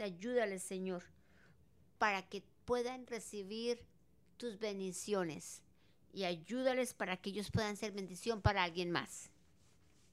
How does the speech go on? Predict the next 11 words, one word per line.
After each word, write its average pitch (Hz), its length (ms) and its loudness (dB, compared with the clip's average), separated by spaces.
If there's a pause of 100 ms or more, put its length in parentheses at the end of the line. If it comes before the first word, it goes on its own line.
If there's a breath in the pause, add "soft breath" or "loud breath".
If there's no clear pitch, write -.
Y 190 120 -2
ahora, 202 260 2
Señor, 208 440 -6 (520 soft breath)
nos 208 180 2
despedimos 196 640 -2
de 202 60 -4
este 202 240 -2
lugar. 196 380 0 (720 soft breath)
Todos 247 340 6
tus 262 180 -6
hijos, 185 380 -2